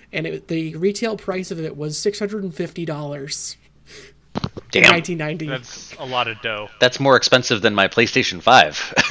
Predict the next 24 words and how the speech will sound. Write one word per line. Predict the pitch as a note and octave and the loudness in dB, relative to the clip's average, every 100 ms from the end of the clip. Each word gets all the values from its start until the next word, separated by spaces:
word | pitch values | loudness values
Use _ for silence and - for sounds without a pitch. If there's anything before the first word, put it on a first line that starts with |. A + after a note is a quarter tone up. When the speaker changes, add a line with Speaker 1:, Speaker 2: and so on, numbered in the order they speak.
| G#3 - - B2+ | 4 4 -2 -4
Speaker 2:
<laughs> | - | 0
right | G2+ | 2
now. | E2 D#2 D2+ - | 2 -2 -2 4
Speaker 1:
Yeah, | C4+ F#3+ D#3 | 6 6 2
Speaker 2:
That's | E3 | 0
Speaker 1:
yeah, | G3+ F#3 | 4 6
Speaker 2:
pretty | C3 | 6
wild. | G#2+ A2 | 8 8
Speaker 1:
that | F#3+ G3+ | 8 4
was | F#3+ F#3+ F#3 F3 - - | 4 4 4 -2 -8 -4
thirty-one | - F#3+ F#3 F#3 F3 F3 E3+ | 0 2 4 2 2 -2 -4
years | D#3+ D3 | -6 -8
ago. | C3+ D3 D3 | -10 -12 -12
So, | - D#3+ D3 D3 - - - - - - - | -8 -6 -6 -8 -12 -20 -20 -20 -20 -14 -4
<coughs> | - - | -2 0
yeah, | G#3+ G#3+ F3 D3 G3+ F3+ F3 E3 | 0 0 0 -4 -6 -4 -2 -4
um, | D#3+ | -4
Neo | F#3 G#3 G#3+ | 0 2 4
Geo. | G3 F#3 D#3 D3 | 4 0 0 -4
So | - F#3 | -2 0
they, | G3+ A#3+ | 0 -2
they, | F#3+ A3+ C4+ | -6 -8 -6
like, | C4+ A#3 - - - _ | -8 -10 -12 -20 -20 _
they, | G3 B3 - | 0 0 -4